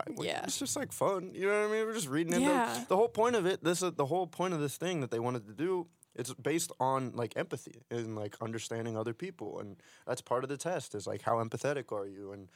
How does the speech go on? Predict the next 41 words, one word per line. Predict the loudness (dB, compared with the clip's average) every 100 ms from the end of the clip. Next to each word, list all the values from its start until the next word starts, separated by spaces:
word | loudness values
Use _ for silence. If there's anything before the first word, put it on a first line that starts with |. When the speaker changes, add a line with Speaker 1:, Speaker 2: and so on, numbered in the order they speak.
| -20 -6
Speaker 2:
Yeah. | -2 -2
Speaker 1:
you | -4
know, | -6 -6
like, | -6 -10
just, | -10 -10 -4
like, | -2 -4 -6
naturally, | -6 -6 -8 -12 -14 -18 -12
you | -6 -2
know? | -2 -4 -8 _ -8
Speaker 2:
Mm-hmm. | -4 -4 -4 0
Speaker 1:
Yeah, | 2 4
so, | 6 6
I | 4
mean, | 4 2
that's | 2 2 2
pretty | 2 4
much | 4 2
just | 0 -2
the | -2
background, | 0 0 0 -2
and | 0
then | 0
it | 0
was | 0
finally, | 0 0 -2 -4
the, | -4 -4 -4
it, | -12 -14 -20 -20 -20 _
it | -4
was | 0
first | 0 0
published | 0 0 -2
in | -6
nineteen | -6 -8
sixty-two, | -12 -12 -12 -2 2 2 0 -6 -20 -20 _
and | -10 -8
now | -6
it | -6
goes | -4 -6 -6 -8
under | -8 -8 -8
the | -8
Myers-Briggs | -6 -6 -6 -6 -6 -6 -8 -10